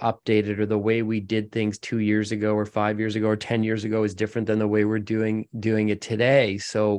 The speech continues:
one of the first queries, of course, is why are policies so important? And let's look at the negatives if you don't have a policy.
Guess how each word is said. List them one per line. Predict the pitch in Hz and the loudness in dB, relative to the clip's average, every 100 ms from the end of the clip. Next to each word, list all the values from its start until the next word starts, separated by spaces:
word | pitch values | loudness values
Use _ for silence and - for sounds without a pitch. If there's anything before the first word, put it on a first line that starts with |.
| 110 | -2
one | 127 143 | -2 0
of | |
the | 117 | 0
first | - 120 - | -2 -2 -2
queries, | - 127 127 107 | 0 2 2 0
of | 98 | -6
course, | 113 107 - - - - - _ - | -6 -6 -8 -16 -20 -20 -20 _ -2
is | 123 | 0
why | 113 123 139 135 | 4 6 8 8
are | 120 110 | 6 2
policies | - 123 123 117 - 113 - | 2 2 4 0 -2 -6 -2
so | 120 113 | 0 2
important? | 104 95 - 165 156 123 98 92 - _ - | 0 -6 2 4 4 2 -8 -10 -16 _ -8
And | 120 117 117 117 | -2 0 2 4
let's | 151 175 | 4 4
look | 160 | 2
at | 139 | 2
the | 120 | 2
negatives | 113 113 123 107 95 90 98 | 4 2 2 0 -2 -4 -10
if | 101 | -6
you | 107 | 0
don't | 113 113 | 0 0
have | - - 117 110 | -4 0 2 2
a | 107 | 0
policy. | - 101 98 95 - 107 101 95 | 0 -2 0 -4 -4 -4 -2 -4